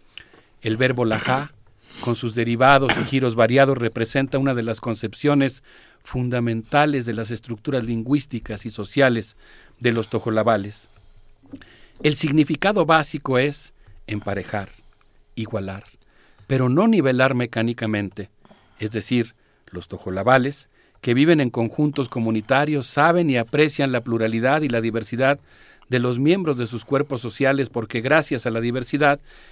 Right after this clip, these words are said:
encuentran soluciones a problemas que requieren las aportaciones múltiples y diversas de todos.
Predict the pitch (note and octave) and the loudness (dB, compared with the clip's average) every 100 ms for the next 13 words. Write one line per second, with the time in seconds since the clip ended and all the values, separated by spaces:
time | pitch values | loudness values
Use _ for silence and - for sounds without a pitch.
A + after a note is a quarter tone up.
0 | _ B2+ B2 D3 D#3 D3+ C#3 B2+ A#2 - | _ -6 -2 -2 -2 -2 -2 -4 -4 -2
1 | C#3+ C#3 B2 A2+ A#2 A#2 C3 C3+ - A2 | 0 0 -2 -4 -4 -2 -2 -2 -4 -6
2 | G#2+ - C3+ C3 B2+ - - - - A#2+ | -6 -2 0 0 -4 -10 -20 -20 -8 -6
3 | A2+ A2+ A#2+ A2+ A#2 - B2+ B2 B2 C#3 | -4 -4 -6 -6 -6 -4 -4 -2 0 -2
4 | C#3 B2+ B2 A2+ A#2 A#2+ C3 A#2+ B2 A#2 | -2 -6 -6 -6 -4 -2 -2 -2 -4 -4
5 | A2 G#2+ G#2 G2 - | -4 -4 -4 -8 -16